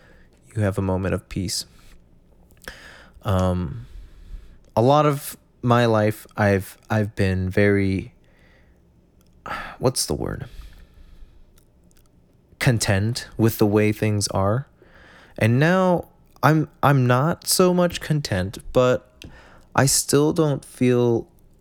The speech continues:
the, the motivation to try and make things to go my way, if that makes sense. Like, it's not, it's not a big deal to me anymore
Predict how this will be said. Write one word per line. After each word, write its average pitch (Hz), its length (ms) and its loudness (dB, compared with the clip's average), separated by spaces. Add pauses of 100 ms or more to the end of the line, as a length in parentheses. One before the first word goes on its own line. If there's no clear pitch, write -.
(380)
the, 110 400 0 (120)
the 101 240 -2
motivation 104 1000 0
to 90 480 -6 (3500)
try 143 360 2
and 113 220 2
make 110 280 0
things 92 640 -4 (220)
to - 120 -2
go 95 540 2
my 92 200 0
way, - 340 -2 (280)
if 107 120 -6
that 65 120 0
makes - 220 -2
sense. - 420 -4 (260)
Like, 123 140 2
it's - 160 -2
not, 170 360 2 (420)
it's - 200 -6
not 156 140 4
a 175 60 4
big 127 280 0
deal 110 280 2
to 107 160 -4
me 95 340 -2
anymore 92 680 -2